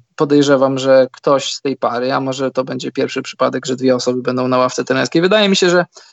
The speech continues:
że tak to właśnie może być, że, że wiesz, no,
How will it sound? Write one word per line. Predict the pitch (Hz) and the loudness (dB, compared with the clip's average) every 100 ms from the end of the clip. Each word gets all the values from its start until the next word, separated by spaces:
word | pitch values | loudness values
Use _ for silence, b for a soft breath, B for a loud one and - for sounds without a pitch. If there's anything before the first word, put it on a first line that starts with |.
| _ | _
że | 156 | -2
tak | 160 185 | 0 0
to | 180 | -2
właśnie | 170 165 170 | -2 -2 -4
może | 156 151 | -6 -6
być, | 160 151 | -6 -6
że, | 135 135 - - - - 131 - 127 - | -6 -6 -6 -12 -20 -16 -14 -14 -16 -10
że | 139 | -2
wiesz, | 147 143 - | 2 2 2
no, | 147 139 | -2 -2